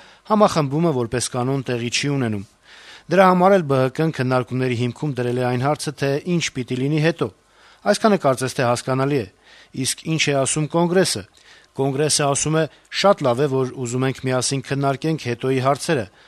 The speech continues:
բայց եկեք քննարկենք նաև, թե ոնց անենք, որ բոլորս միասին խորհրդարանում անվստահություն հայտնենք այս իշխանություններին, համ էլ համատեղ ուժերով միտինգներ անենք»։ Մի խոսքով ասում է. «Եկեք նաղդը թողած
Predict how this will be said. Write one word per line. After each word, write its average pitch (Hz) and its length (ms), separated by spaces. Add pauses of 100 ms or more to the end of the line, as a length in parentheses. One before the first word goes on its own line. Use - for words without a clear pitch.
(240)
բայց 233 200
եկեք 156 300
քննարկենք 139 500
նաև, 143 280
թե 139 80 (400)
ոնց 139 240 (100)
անենք, 170 300
որ 147 200
բոլորս 131 440
միասին 131 400 (320)
խորհրդարանում 156 640
անվստահություն 127 720
հայտնենք 127 480
այս - 200
իշխանություններին, 143 720 (520)
համ 214 140
էլ 175 160
համատեղ 147 400
ուժերով 139 340
միտինգներ 143 480
անենք»։ 98 220 (300)
Մի 143 160
խոսքով 165 400
ասում 180 240
է. 107 80 (500)
«Եկեք 143 280 (180)
նաղդը 139 400
թողած 143 300